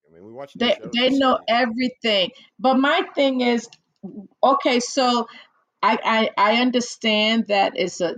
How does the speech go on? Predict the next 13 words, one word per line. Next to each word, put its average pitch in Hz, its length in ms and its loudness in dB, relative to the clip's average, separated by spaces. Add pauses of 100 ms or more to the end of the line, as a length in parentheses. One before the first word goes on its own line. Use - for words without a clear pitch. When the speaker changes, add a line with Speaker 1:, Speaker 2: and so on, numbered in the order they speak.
Speaker 2:
zillion 196 720 -2
people 202 640 -2 (120)
to 208 140 -4
monitor. 190 760 0
I 165 120 2
get 175 300 -4
it. 196 200 -2 (420)
But 202 280 4
there 214 140 2
should 208 220 -4
be 214 120 -4
trigger 220 380 0
words 214 760 0